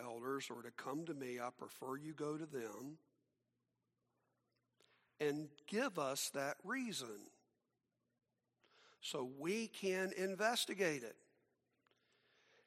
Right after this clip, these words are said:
And if it holds water, one person can stop that process for that nominee. Do you see what I'm saying?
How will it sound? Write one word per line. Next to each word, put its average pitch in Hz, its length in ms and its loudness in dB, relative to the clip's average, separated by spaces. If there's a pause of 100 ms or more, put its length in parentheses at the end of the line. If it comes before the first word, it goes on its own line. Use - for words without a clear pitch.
(240)
And 151 160 8
if 156 200 4
it 156 100 6
holds 190 480 6
water, 190 580 6 (840)
one 247 340 12
person 180 720 8 (280)
can 135 200 0
stop - 560 8
that 185 260 4
process 160 760 4 (560)
for - 240 -2
that 127 280 0
nominee. 120 580 -6 (2500)
Do - 60 -14
you 123 40 -4
see 165 160 4
what 180 80 6
I'm 165 100 2
saying? 175 440 2